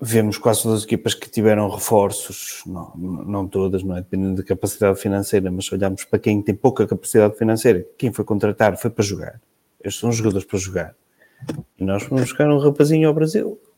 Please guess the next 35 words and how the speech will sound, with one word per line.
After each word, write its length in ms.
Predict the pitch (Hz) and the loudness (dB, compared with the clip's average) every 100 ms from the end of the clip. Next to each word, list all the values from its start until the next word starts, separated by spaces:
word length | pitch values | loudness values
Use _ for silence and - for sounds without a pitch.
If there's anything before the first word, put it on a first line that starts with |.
| - | -12
que 160 | 190 - _ - - | -12 -12 _ -20 -10
não, 120 | 98 - - | -8 -8 -6
não 100 | 98 | -8
sei, 140 | - - - - - _ _ | -8 -18 -20 -20 -20 _ _
não 80 | 104 | -4
estou 180 | 104 110 | 4 4
a 40 | |
pôr 160 | 101 110 | 6 2
em 80 | 101 | 4
causa 240 | 107 104 | 2 2
o 60 | 104 | 2
talento, 580 | 110 104 123 139 - - | 4 4 2 0 -6 -8
mas 380 | 131 123 107 107 - | -6 -6 -6 -10 -4
a 200 | 104 107 | -2 2
capacidade 800 | 120 113 127 120 113 101 95 | 2 4 2 4 6 4 2
de, 260 | 101 92 92 - _ | -6 -8 -10 -16 _
de, 100 | 107 85 | -2 0
se 60 | |
calhar, 280 | 101 90 82 | 2 2 0
de 100 | 78 | 0
jogar 280 | 101 101 95 | 0 2 2
já 420 | 98 107 104 131 135 - _ _ _ _ - - - - - | 2 0 0 -6 -12 -20 _ _ _ _ -20 -20 -20 -20 -14
será, 420 | - - 87 87 | -12 -8 -10 -10
será 240 | - 98 | -4 0
difícil, 520 | 104 113 - 226 - - _ - - _ | 0 0 0 -2 -2 -18 _ -20 -20 _
mas 140 | 127 120 | 2 6
se 60 | |
calhar 280 | 135 107 104 | 6 6 4
até 180 | 107 107 | 0 0
pode 220 | - 107 | -2 0
ser 120 | 110 | 0
uma 160 | 107 110 | 0 -2
surpresa. 600 | - 101 - 104 139 - _ - _ _ _ _ _ _ _ _ _ - - - - | -4 -8 -2 -2 -2 -10 _ -20 _ _ _ _ _ _ _ _ _ -20 -20 -12 -6
Não 120 | 104 | -2
sei. 200 | - | 2